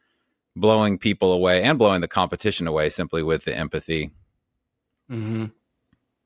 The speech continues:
Speaker 2: That's two good ones. Two great ones. Uh,
Speaker 1: What
Speaker 2: I
Speaker 1: usually
Speaker 2: love
Speaker 1: co-,
Speaker 2: that.
Speaker 1: what
Speaker 2: And
Speaker 1: usually comes up?
Speaker 2: You know, uh, there's no usual. It's, there's, there's a lot of, interestingly, it's a lot of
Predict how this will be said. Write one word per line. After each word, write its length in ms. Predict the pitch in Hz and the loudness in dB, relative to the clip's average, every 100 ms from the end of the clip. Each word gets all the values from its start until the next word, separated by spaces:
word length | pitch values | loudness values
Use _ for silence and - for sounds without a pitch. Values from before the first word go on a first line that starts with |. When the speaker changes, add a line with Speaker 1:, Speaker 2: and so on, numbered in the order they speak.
| - | -8
Speaker 2:
That's 240 | 139 127 - | -4 -4 -2
two 180 | 160 | -2
good 200 | 131 135 | 0 -2
ones. 320 | 123 120 - - _ _ _ _ _ | -2 -4 -6 -12 _ _ _ _ _
Two 120 | 147 | -8
great 260 | 120 131 131 | -4 -4 -4
ones. 340 | 123 120 - _ _ _ _ _ - - - - | -6 -8 -12 _ _ _ _ _ -18 -18 -20 -20
Uh, 320 | - 131 127 123 | -10 -8 -6 -2
Speaker 1:
What 100 | 104 | 0
Speaker 2:
I 20 | |
Speaker 1:
usually 340 | 101 110 104 | 2 2 2
Speaker 2:
love 80 | 95 | 2
Speaker 1:
co-, 80 | 104 | 0
Speaker 2:
that. 100 | 92 | 2
Speaker 1:
what 140 | 110 | 0
Speaker 2:
And 80 | - | 0
Speaker 1:
usually 260 | 104 101 98 | -2 -2 0
comes 300 | 98 92 87 | 0 0 -2
up? 240 | 80 - _ _ _ _ _ _ _ - - | -4 -6 _ _ _ _ _ _ _ -20 -14
Speaker 2:
You 120 | 165 | -8
know, 380 | 170 185 175 180 - - | -6 -4 -4 -6 -12 -10
uh, 320 | 160 151 147 143 | -8 -6 -6 -6
there's 260 | 170 151 | -6 -4
no 240 | 170 214 220 | -4 -4 -4
usual. 840 | 139 135 143 139 147 143 147 156 | -4 -4 -4 -4 -4 -4 -4 -8
It's, 440 | 123 131 - - - | -8 -10 -10 -12 -14
there's, 460 | - 143 139 135 - - _ _ _ _ | -12 -6 -4 -6 -8 -14 _ _ _ _
there's 240 | 143 147 143 | -6 -6 -4
a 60 | |
lot 360 | 139 143 165 180 | -4 -4 -4 -4
of, 440 | 180 160 143 117 - - - - - | -4 -4 -4 -8 -18 -20 -20 -20 -8
interestingly, 1080 | 160 175 214 202 - 190 160 151 147 135 | -6 -6 -6 -8 -6 -6 -4 -6 -6 -6
it's 260 | 127 123 107 | -6 -8 -6
a 80 | 131 | -6
lot 340 | 131 127 139 | -4 -4 -6
of 380 | 151 131 113 | -4 -4 -6